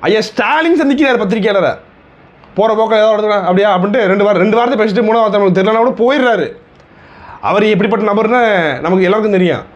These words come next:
இப்ப நீங்க மாற்று அரசியல் சொல்லக்கூடியவர்கள், மக்களுடைய பிரச்சனையை உணர்ந்தவன் அப்படின்னு சொல்லக்கூடியவங்க நீங்க, மக்களுடைய பிரச்சனை பத்தி உங்களுக்கு தெரியும்ல, அப்புறம் பேசுங்க, ஒரு பத்திரிகை சந்திப்பு நடத்தி நடத்துங்களே பார்ப்போம்.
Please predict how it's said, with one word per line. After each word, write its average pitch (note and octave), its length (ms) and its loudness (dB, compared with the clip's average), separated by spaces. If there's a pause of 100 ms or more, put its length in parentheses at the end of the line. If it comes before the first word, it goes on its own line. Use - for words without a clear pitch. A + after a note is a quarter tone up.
(380)
இப்ப A#2 120 -10
நீங்க B3+ 440 2
மாற்று A3+ 320 -2
அரசியல் A3 280 0
சொல்லக்கூடியவர்கள், F3+ 560 2
மக்களுடைய G#3 360 0
பிரச்சனையை F#3 420 0
உணர்ந்தவன் G#3 440 2
அப்படின்னு E3+ 180 -2
சொல்லக்கூடியவங்க D3 440 0
நீங்க, D3 480 0 (480)
மக்களுடைய G3+ 400 0
பிரச்சனை G3+ 200 0
பத்தி A3 80 2
உங்களுக்கு F3+ 200 0
தெரியும்ல, F#3+ 260 2
அப்புறம் F3 240 -2
பேசுங்க, G#3+ 340 0
ஒரு G3 80 0
பத்திரிகை G3 360 -2
சந்திப்பு F#3 180 0
நடத்தி F3 180 -2
நடத்துங்களே A3 380 0
பார்ப்போம். C3+ 420 -4